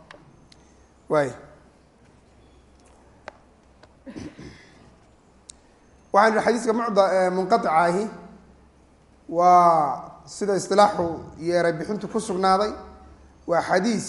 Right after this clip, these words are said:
sanadkiisa dhexdiisa hal raawi ka maqan yahay. Wasatul isnaad ayaa waxaa ka maqan hal raawi. Ya. Ama waxaa ka maqan laba raawi oo laakiin aan, aan,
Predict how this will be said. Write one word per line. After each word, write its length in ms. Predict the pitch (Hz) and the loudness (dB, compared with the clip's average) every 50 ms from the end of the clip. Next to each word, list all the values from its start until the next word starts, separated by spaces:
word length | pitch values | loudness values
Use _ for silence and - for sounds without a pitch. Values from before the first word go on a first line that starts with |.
| - | -2
sanadkiisa 560 | - 226 214 202 - - - 208 196 - 202 180 | 0 0 0 0 -2 -4 -6 -8 -6 -6 -6 -2
dhexdiisa 520 | 185 214 - - 214 233 220 - - 214 | -2 -2 -2 -2 -4 -4 -4 -2 0 2
hal 140 | 190 214 202 | 2 2 2
raawi 280 | 190 185 175 175 175 170 | 2 2 2 2 0 0
ka 100 | 180 190 | -2 -4
maqan 260 | 185 170 - 196 165 | -4 -4 -6 -6 -8
yahay. 160 | 147 135 120 131 | -8 -8 -10 -4
Wasatul 400 | 151 196 202 208 196 165 180 175 175 | -4 -2 -2 -2 -2 -2 -2 -4 -4
isnaad 360 | 160 - 185 202 208 202 208 202 - - - - - - - - _ _ _ - - - - | -4 -2 -2 0 0 0 -2 -4 -10 -18 -20 -20 -20 -20 -20 -20 _ _ _ -20 -20 -12 -8
ayaa 160 | 156 170 185 | -4 -2 -2
waxaa 180 | 196 190 185 170 - | -2 -2 -2 -4 -2
ka 60 | 214 | -2
maqan 280 | 202 185 175 202 196 | -2 0 0 0 0
hal 160 | 180 190 208 190 | 0 -2 -2 0
raawi. 340 | 175 165 151 139 123 - - - - - - - _ _ _ - _ _ _ _ _ _ _ _ _ _ _ _ _ _ _ _ _ _ _ _ _ _ | 0 0 -2 -2 -6 -10 -16 -20 -20 -20 -20 -20 _ _ _ -20 _ _ _ _ _ _ _ _ _ _ _ _ _ _ _ _ _ _ _ _ _ _
Ya. 340 | - 175 190 202 202 196 196 - - - - - - - - - - _ _ _ _ _ _ _ _ _ _ _ _ _ _ _ _ _ _ _ - | 0 2 4 4 4 2 -2 -10 -14 -18 -20 -20 -20 -20 -20 -20 -20 _ _ _ _ _ _ _ _ _ _ _ _ _ _ _ _ _ _ _ -6
Ama 140 | 180 208 233 | -2 0 2
waxaa 200 | 220 208 208 208 | 4 4 2 2
ka 80 | 233 226 | 2 0
maqan 260 | 220 202 185 226 214 | 0 0 2 2 4
laba 160 | 214 220 226 | 4 4 4
raawi 360 | 220 208 190 185 185 190 220 240 - - - - - - - - - _ _ _ _ _ _ _ _ _ _ _ | 4 6 6 4 4 2 0 -2 -6 -10 -14 -20 -20 -20 -20 -20 -20 _ _ _ _ _ _ _ _ _ _ _
oo 80 | 151 170 | -2 0
laakiin 340 | 180 180 180 180 180 202 208 | 2 2 0 0 0 0 2
aan, 200 | 214 226 240 240 240 - - - - - - - - - - - - - - _ _ - - - - _ _ - _ _ - _ - | 2 2 2 2 -2 -6 -10 -16 -18 -20 -20 -20 -20 -20 -20 -20 -20 -20 -20 _ _ -20 -20 -20 -20 _ _ -20 _ _ -20 _ -2
aan, 220 | 180 196 208 220 | 2 2 2 2